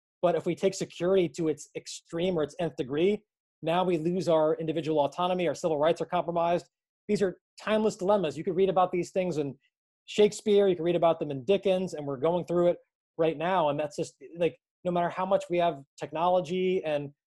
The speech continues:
no matter how much things change, they also stay the same. And so that kinda ties into the next theme, right? Which is that, like, no matter how our, no matter how much our patients are different, they're also the same and they're human beings.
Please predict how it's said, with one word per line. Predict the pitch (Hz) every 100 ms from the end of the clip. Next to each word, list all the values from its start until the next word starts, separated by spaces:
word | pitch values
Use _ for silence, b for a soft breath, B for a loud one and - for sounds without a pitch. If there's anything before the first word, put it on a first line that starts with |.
| _
no | 165
matter | 165 156
how | 190
much | 180 -
things | 170 139
change, | - 170 190 151
they |
also | 151 160 170 151 147
stay | - 160
the | 135
same. | - 156 190 214 _ _ _ _ _ -
And | 170
so | 160
that | 185 190
kinda | 185
ties | 165 180 160
into | 175 160 180 160 151 143 _ _ _ _ _ _ _ - -
the | 165
next | 156 -
theme, | 247 240 156
right? | 180 175
Which | 170
is | 170 147
that, | 160
like, | 165 156 _ _ _ _ _ _ -
no | 165
matter | 175 170
how | 190 208
our, | 190 190 -
no | 180 190
matter | 190
how | 202
much | 220 185
our |
patients | - 190 175
are | 139
different, | 190 214 151 143 _ _ _ -
they're | 156
also | 190 190 175
the | 147
same | 214 202 160
and | 147
they're | 147
human | 180 160 139
beings. | 196 156 127 -